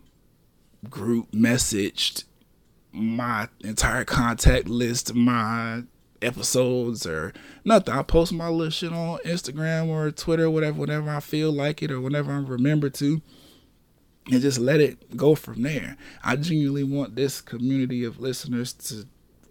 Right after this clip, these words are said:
fuck with me organically. Just come to listen because you like <laughs> the segments, the content I talk about, my points of view, and me as a person. That's it.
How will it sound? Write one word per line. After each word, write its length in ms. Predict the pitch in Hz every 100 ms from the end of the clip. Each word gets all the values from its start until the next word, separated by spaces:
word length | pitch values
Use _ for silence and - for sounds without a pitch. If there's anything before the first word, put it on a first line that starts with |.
| _
fuck 280 | - 113 92
with 140 | 101
me 100 | 117
organically. 640 | - 110 98 151 170 - 87
Just 360 | - 101 -
come 420 | - - 117 120 127 - - _ _ _ -
to 160 | -
listen 560 | 117 113 135 - 110 98
because 640 | 98 - 104 101 98 - _ _
you 400 | - 107 110 139 - _ _ _ _
like 340 | - 117 113 - -
<laughs> 60 |
the 440 | 147 170 143 131 127
segments, 800 | 151 143 131 127 123 123 - - - - _ _
the 100 | -
content 420 | - 139 127 131
I 100 | 120
talk 260 | - 117 113
about, 420 | 117 117 117 - - - _
my 140 | 90 120
points 340 | - 123 -
of 80 | 113
view, 200 | 131 131
and 100 | 151
me 100 | 165
as 140 | 160
a 60 | -
person. 420 | 294 233 - - _ - _ _ _ _ _ -
That's 280 | 156 -
it. 220 | 170 120